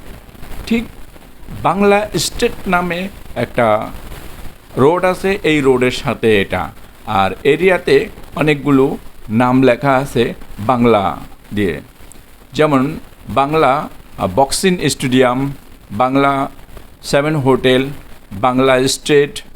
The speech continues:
বাংলা, আহ, পাতাং বিচ। আসলে অবাক লাগলো।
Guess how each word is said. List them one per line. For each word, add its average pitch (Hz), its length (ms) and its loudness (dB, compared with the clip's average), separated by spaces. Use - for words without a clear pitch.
বাংলা, 127 500 2
আহ, 107 440 4
পাতাং 147 420 2
বিচ। 143 360 0
আসলে 180 240 2
অবাক 120 380 2
লাগলো। 92 360 -2